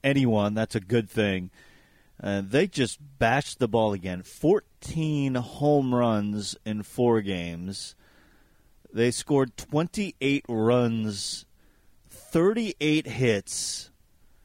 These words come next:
They mixed in twenty-six walks. So just on average as a game, just to put it in context, I guess, uh,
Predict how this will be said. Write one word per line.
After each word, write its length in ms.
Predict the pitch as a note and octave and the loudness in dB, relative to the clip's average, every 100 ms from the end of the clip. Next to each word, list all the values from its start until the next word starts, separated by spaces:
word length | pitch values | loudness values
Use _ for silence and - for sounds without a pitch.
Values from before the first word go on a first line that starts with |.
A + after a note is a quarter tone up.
| _ _ _ _ _ _ | _ _ _ _ _ _
They 160 | B2+ D3+ | -2 2
mixed 380 | E3+ F#3+ - | 2 0 0
in 180 | E3 C#3 | 0 0
twenty-six 1160 | - - F3 G#3+ - A3+ F3 - - F#3+ - - C3+ | -2 -6 -2 -2 0 0 0 -2 0 0 0 -10 -10
walks. 960 | C#3+ E3 F3 C3 G#2 - - - - - _ _ _ _ _ _ - | 0 4 4 4 -2 -8 -8 -8 -12 -20 _ _ _ _ _ _ -4
So 160 | D3 | 0
just 240 | D#3 A3 E3+ | 0 4 6
on 140 | C#3 | 4
average 420 | B2 C3 B2 B2 | 4 4 4 4
as 140 | A2 G2 | 2 0
a 80 | F#2+ | 0
game, 420 | G#2+ F#2+ F2+ G2 | 2 2 0 -4
just 200 | G2 - | -8 -10
to 60 | |
put 200 | - A#2 | -2 2
it 80 | G#2 | 2
in 160 | F#2 F#2+ _ | 0 -10 _
context, 600 | - G#2 G2 F2+ E2 E2+ | -2 0 0 -2 -6 -6
I 100 | F2 | -10
guess, 500 | E2 E2 E2+ - - - _ _ _ _ _ _ _ _ - | -8 -6 -8 -8 -16 -20 _ _ _ _ _ _ _ _ -10
uh, 200 | G2+ | -8